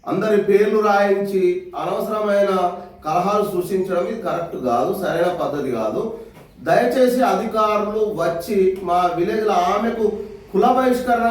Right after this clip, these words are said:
కానీ, ఇంకా ఏ బహిష్కరణ కానీ, మేము ఏదైనా బీడీసీ నుంచి చేస్తే మీరు వచ్చి ఎంక్వైరీ చేసి ఖచ్చితంగా మాపై చర్య తీసుకోగలరని చెప్పేసి మా బీడీసీ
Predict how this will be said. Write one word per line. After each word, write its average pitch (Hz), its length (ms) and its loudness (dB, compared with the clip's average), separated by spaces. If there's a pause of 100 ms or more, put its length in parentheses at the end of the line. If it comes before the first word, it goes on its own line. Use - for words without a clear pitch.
కానీ, 220 340 2
ఇంకా 220 260 -2
ఏ 190 220 4 (120)
బహిష్కరణ 240 500 -2 (140)
కానీ, 202 300 0 (520)
మేము 202 280 0
ఏదైనా 208 240 2 (120)
బీడీసీ 240 360 2
నుంచి 254 300 0
చేస్తే 202 340 0 (340)
మీరు 190 340 4
వచ్చి 247 320 -2 (760)
ఎంక్వైరీ 254 420 4 (120)
చేసి 202 320 2 (760)
ఖచ్చితంగా 285 520 2
మాపై 254 280 2
చర్య 240 400 4
తీసుకోగలరని 220 720 0
చెప్పేసి 208 420 -4 (920)
మా 180 400 0
బీడీసీ 247 480 0